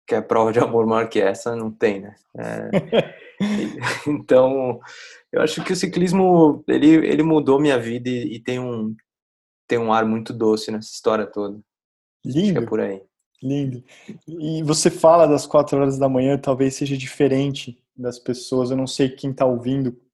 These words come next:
Speaker 2: como é que é acostumado com os treinos, com o ritmo de treino, mas pra um chefe de cozinha que não tem lá muito uma grade de horário muito certa a seguir, como que é, cara, pra você levar um esporte que exige tanta concessão,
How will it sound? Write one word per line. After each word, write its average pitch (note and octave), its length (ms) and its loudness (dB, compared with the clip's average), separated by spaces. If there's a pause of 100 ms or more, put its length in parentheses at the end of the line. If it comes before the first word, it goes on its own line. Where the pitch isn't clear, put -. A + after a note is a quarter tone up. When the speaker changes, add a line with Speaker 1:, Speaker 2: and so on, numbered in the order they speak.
(200)
Speaker 2:
como B2 200 -4
é B2 80 -2
que B2 140 -4
é C3 40 4
acostumado B2+ 720 -2
com B2 280 -6
os A#2+ 140 -8
treinos, B2+ 500 -2
com - 140 -14
o A#2 40 -6
ritmo B2 280 -8
de A#2 120 -8
treino, C3+ 380 -4 (400)
mas C#3 180 -2
pra - 180 -8
um D3 60 -4
chefe E3 400 2
de E3+ 120 -6
cozinha C3 600 -4 (240)
que - 120 -10
não C#3 140 -4
tem F3+ 200 -4
lá G#3 160 0
muito F3 440 0
uma C#3 320 -2
grade C3 440 2
de C3 140 -2
horário B2+ 320 4
muito B2+ 260 -6
certa B2+ 460 4
a A#2 40 -2
seguir, A2+ 460 -8 (920)
como A#3+ 320 2
que C#3+ 260 0
é, D3+ 100 4
cara, A#2 380 -4 (260)
pra C3 140 -2
você C3 320 -4
levar C3 380 2
um C3+ 180 -2
esporte C#3 500 0
que - 80 -8
exige B2+ 280 -6
tanta F3 380 -2
concessão, D3+ 840 -4